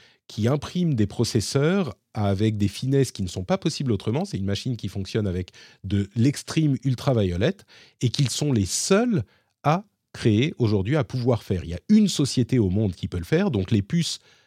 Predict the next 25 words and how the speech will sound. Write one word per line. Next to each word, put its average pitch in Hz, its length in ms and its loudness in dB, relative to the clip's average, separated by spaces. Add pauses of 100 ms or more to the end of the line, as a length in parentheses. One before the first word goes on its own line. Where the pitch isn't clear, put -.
(140)
du 95 400 -6
plus 143 460 -2
haut, 147 240 4
de, 113 180 0
de, 110 140 -4
à 110 100 -2
plus 131 160 -2
grande 147 260 2
finesse 135 480 0
ne 107 80 -2
sont, 107 200 -6 (340)
passent - 280 0
toutes - 300 -2 (400)
par 139 180 0
les 113 100 4
machines 185 460 -2 (100)
de 135 140 0
ce, 165 360 -4 (200)
euh, 101 180 0
fabricant. 101 480 -2 (300)
Eh - 80 2
bien, 104 180 0
Canon 165 560 2 (420)
a, 135 360 4
euh, 104 280 4